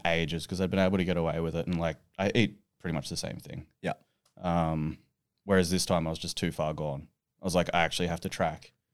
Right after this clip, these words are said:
Speaker 1: how much I'm eating, find out how little I can get away with."
Speaker 2: Set, like, a baseline or get an understanding of
Speaker 1: Actually
Speaker 2: where
Speaker 1: start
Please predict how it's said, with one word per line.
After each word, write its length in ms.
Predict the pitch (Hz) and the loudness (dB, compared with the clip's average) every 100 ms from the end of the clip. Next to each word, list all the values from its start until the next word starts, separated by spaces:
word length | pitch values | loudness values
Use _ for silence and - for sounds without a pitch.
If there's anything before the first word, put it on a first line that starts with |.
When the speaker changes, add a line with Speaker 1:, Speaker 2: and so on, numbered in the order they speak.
| _ _ _ _ | _ _ _ _
Speaker 1:
how 160 | 95 | 2
much 200 | 90 87 | 2 4
I'm 120 | 90 90 | 2 2
eating, 500 | 90 87 85 82 73 _ _ _ _ | 2 2 0 -2 -6 _ _ _ _
find 340 | - 92 92 | 0 4 6
out 180 | 87 85 | 4 2
how 420 | 92 85 82 80 - _ _ _ _ - | 2 2 2 -2 -8 _ _ _ _ -18
little 320 | 95 98 92 90 | 0 2 4 4
I 60 | |
can 120 | 82 87 | 2 0
get 120 | 87 | 0
away 260 | 82 82 80 | 2 2 0
with." 200 | 80 87 | 0 0
Speaker 2:
Set, 180 | 87 | 0
like, 140 | 85 - | -2 -10
a 40 | |
baseline 500 | 85 87 87 92 85 | -6 -4 -2 -2 -2
or 40 | 87 | 0
get 80 | 90 | 0
an 80 | 80 | 0
understanding 340 | 82 - 107 | -4 6 6
of 40 | |
Speaker 1:
Actually 240 | 98 113 101 | 8 4 4
Speaker 2:
where 60 | |
Speaker 1:
start 120 | 95 | 8